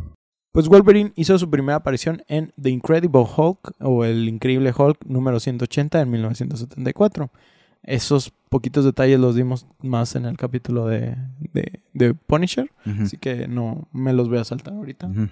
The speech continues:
Speaker 2: ujú.
Speaker 1: Sí, aparte de que no los metí en el guión. <laughs> Este, el concepto original era el de un agente del gobierno canadiense llamado El Tejón.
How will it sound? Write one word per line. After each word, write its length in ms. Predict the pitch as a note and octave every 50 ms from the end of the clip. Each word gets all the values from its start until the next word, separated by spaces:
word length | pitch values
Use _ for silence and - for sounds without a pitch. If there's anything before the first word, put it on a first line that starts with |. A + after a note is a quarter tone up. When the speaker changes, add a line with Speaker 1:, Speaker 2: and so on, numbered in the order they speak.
| - A#2
Speaker 2:
ujú. 180 | G2 A2+ G#2+ - _ _
Speaker 1:
Sí, 100 | - D3
aparte 320 | D3 C3 B2+ B2+ A2+ - B2
de 40 |
que 80 | A2+ B2
no 100 | A#2+ A#2+
los 140 | A#2+ A#2+ A#2+
metí 220 | A#2 A2 - A#2+
en 60 | A#2
el 100 | A#2 A2+
guión. 180 | A#2 C#3 F3 F#3+ - - - -
<laughs> 160 | - _ -
Este, 840 | C#3 C3 - - - A#2+ C3 B2 F3 E3 C#3 - - E3+ C#3+ D3 _ _ - - - - - _ _ _ _ _
el 140 | - D3 C3
concepto 340 | D#3+ D3+ C#3 D#3+ D3+ - F3
original 440 | D#3 D3 D3 D#3+ E3 E3+ F3 F3 F3
era 140 | D#3 D#3 D#3+
el 60 | D#3
de 60 | D#3
un 80 | D#3 D#3
agente 320 | D3 - E3 D#3 D3 D3+
del 100 | D3 C#3
gobierno 320 | C3+ C3+ C3+ C#3 D3 D3 -
canadiense 540 | - C3 B2+ B2+ C#3 D3+ D#3+ D3+ - D#3+
llamado 480 | C#3+ C3+ C3 C3 C3 C3 B2+ C3+ C3+ -
El 180 | - C#3+ C3 -
Tejón. 420 | - A#2+ - - F#3 F#3+ F#3+ F#3+